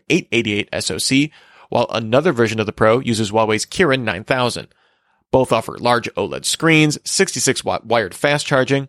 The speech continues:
I P six eight water and dust resistance, with the Pro differentiating with a one hundred twenty hertz screen,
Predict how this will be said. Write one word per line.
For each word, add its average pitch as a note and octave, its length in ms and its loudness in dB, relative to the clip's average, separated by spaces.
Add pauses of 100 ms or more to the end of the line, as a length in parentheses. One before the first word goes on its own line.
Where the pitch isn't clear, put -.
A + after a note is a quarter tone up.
I A#2+ 140 -2
P A#2 140 -4
six - 260 -2
eight A2+ 200 0
water G#2 200 -2
and D#2+ 100 -18
dust C#3+ 240 0
resistance, C#3 540 0 (260)
with F3 200 2
the - 80 -4
Pro - 360 0
differentiating A#2+ 840 0
with A#2+ 140 -6
a A2 140 0
one A#2 200 -4
hundred C#3+ 320 -4
twenty B2+ 200 -2
hertz G#2+ 260 -8
screen, F3+ 400 2